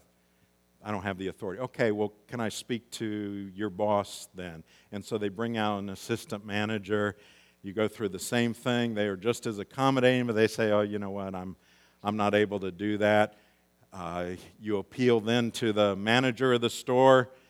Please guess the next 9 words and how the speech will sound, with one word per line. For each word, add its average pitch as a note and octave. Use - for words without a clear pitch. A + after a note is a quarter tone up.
same C#3+
thing. C3
And A2
the, A2
you A2+
know, G2+
when G#2+
you A2
continue C3+